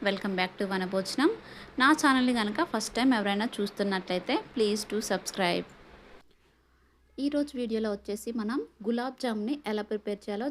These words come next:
చూపిస్తానండి. ఈ గులాబ్ జామ్ చేయటం అన్ని స్వీట్స్‌లో కంటే ఇదే చాలా తేలికైన స్వీట్ and అలాగే టేస్టీగా ఉండే స్వీట్ అనమాట. దీని ప్రాసెస్ చాలా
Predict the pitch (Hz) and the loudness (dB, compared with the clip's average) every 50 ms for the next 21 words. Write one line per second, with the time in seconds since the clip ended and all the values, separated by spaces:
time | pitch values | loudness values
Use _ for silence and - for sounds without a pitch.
0 | 285 - 220 - - 202 - - 190 185 185 185 185 190 254 320 403 415 - _ | -6 -6 -8 -8 -8 -10 -10 -10 -8 -6 -6 -6 -4 -4 -4 -4 -4 -6 -8 _
1 | _ _ - _ _ _ - - 247 220 208 240 233 233 254 269 262 311 311 302 | _ _ -20 _ _ _ -6 -6 -6 -4 -2 -2 0 0 0 -2 -2 0 0 0
2 | 294 294 285 240 233 226 254 285 349 339 - - 226 226 226 233 240 - - - | 0 0 0 -2 -2 -2 -2 -2 -2 -4 -4 -4 -2 -2 -2 -2 -4 -6 -10 -18
3 | _ _ _ - 269 294 359 339 - 285 254 247 226 - - 254 240 233 - 220 | _ _ _ -2 0 0 0 0 -2 -4 -4 -4 -4 -6 -4 -4 -4 -4 -4 -4
4 | 220 220 220 269 311 370 - - - - 226 208 233 254 294 285 - - 240 208 | -6 -4 -4 -2 -2 -2 -4 -6 -6 -6 -4 -2 -2 -2 -4 -4 -6 -8 -6 -4
5 | 202 208 208 214 220 226 247 269 294 294 294 - 220 208 208 214 233 240 - 247 | -4 -4 -4 -4 -4 -4 -2 -2 -2 -4 -2 -2 -2 0 0 0 -2 -2 -2 -2
6 | 220 220 226 240 226 - 220 220 220 220 - 285 392 453 453 - - - - - | -2 -2 -2 -4 -6 -4 -4 -4 -4 -4 -4 -4 -4 -4 -6 -10 -20 -20 -20 -20
7 | _ _ 233 240 226 220 214 214 214 226 226 277 294 - _ _ - - - 220 | _ _ -4 -2 0 0 0 0 -2 -2 -4 -4 -6 -8 _ _ -4 0 0 0
8 | 226 - - 294 277 254 247 226 220 214 202 220 233 - - 214 196 - 190 190 | -2 -2 -4 -4 -2 -2 -2 -2 -2 -2 -2 -4 -6 -4 -4 -4 -2 -2 -4 -6
9 | 190 185 185 185 - 254 302 403 403 - - _ _ _ _ _ _ _ _ 247 | -6 -8 -8 -6 -6 -4 -4 -4 -6 -10 -18 _ _ _ _ _ _ _ _ -4
10 | 240 240 233 - 240 233 247 - - 330 339 339 - - 254 240 254 | -4 -4 -4 -2 -4 -4 -4 -4 -4 -4 -4 -4 -4 -4 -2 -2 -2